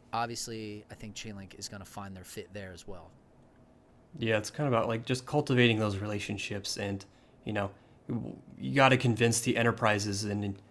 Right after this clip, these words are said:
Speaker 2: you know, it's really up to them to decide when they wanna take this step. And kinda mentioned this previously, but once one does, then that's kinda when the dominoes fall. So you wanna have, you wanna be positioned, you wanna be ready for when that happens,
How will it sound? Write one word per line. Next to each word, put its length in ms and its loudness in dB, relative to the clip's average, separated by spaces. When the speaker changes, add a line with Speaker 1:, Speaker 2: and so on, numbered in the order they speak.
Speaker 2:
you 100 -4
know, 180 -2
it's 300 4
really 320 6
up 220 0
to 80 0
them 300 0
to 100 -6
decide 560 2
when 160 2
they 100 2
wanna 200 2
take 260 -6
this 140 -4
step. 340 -2
And 220 -2
kinda 260 4
mentioned 360 4
this 100 0
previously, 520 2
but 180 -2
once 260 2
one 260 -2
does, 540 4
then 160 6
that's 180 2
kinda 180 4
when 120 4
the 60 2
dominoes 440 0
fall. 300 0
So 160 -6
you 80 0
wanna 140 4
have, 140 -2
you 100 2
wanna 140 4
be 100 6
positioned, 540 0
you 80 0
wanna 140 8
be 80 6
ready 300 4
for 160 -4
when 180 0
that 140 2
happens, 540 2